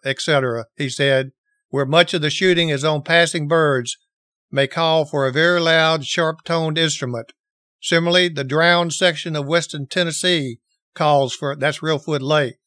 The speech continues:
calls for high, continuous notes. Both are far different from the softer, varied calls used in Louisiana marshes. After demonstrating his trick shooting, Parson was asked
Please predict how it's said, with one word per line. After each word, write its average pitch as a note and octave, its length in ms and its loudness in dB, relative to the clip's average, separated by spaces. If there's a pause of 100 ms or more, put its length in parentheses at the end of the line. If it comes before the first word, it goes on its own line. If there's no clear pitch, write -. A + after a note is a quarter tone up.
(200)
calls D3 280 0
for C3+ 140 -4
high, D#3 320 4
continuous D3+ 720 -2
notes. D3 480 -2 (680)
Both D#3 340 0
are F3 80 0
far F#3 300 2
different E3 420 -2
from C#3 180 -4
the C3+ 80 -2
softer, E3+ 560 -2
varied D#3+ 500 2
calls C#3 500 0
used D3 380 -4
in C3+ 140 -4
Louisiana D3 680 -2 (280)
marshes. C#3+ 600 -4 (880)
After D3+ 260 0
demonstrating F#3+ 680 2
his E3 240 0
trick G3+ 300 -2
shooting, C3+ 500 -2 (540)
Parson F3 480 0
was D3 240 -4
asked E3 360 4